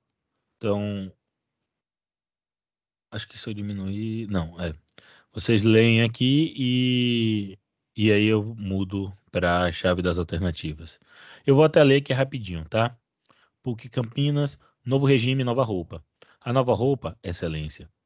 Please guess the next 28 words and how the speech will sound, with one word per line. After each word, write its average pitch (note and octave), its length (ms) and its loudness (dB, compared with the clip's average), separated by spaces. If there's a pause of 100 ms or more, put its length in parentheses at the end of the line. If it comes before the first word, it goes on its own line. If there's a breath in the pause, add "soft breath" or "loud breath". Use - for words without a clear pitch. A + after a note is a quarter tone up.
(220)
Um C3 80 -4
pouquinho D#3 300 -2
apertada, F#2+ 800 0 (220)
os G#2 120 -8
movimentos, A#2+ 640 0
compreende? C3 680 0 (560 soft breath)
Aí G#2 200 -2
tá G#2+ 100 0
a G2+ 40 0
figura G#2 280 -4
do G2 60 -8
Getúlio A2 360 -6
Vargas, B2+ 380 0
todo A2 240 -6
pimpão, A#2 580 -6
com G#2+ 200 -10
terno G#2 340 -4
novo, B2 580 -2 (360 soft breath)
e B2+ 100 -2
tem A#2 180 0
uma C3 220 2
figura B2 1040 4
que A#2 100 -12
seria A2+ 540 2
o, A2 640 -4 (840 soft breath)
o B2 80 6
alfaiate, A#2 720 4 (460)
né? A2+ 320 -4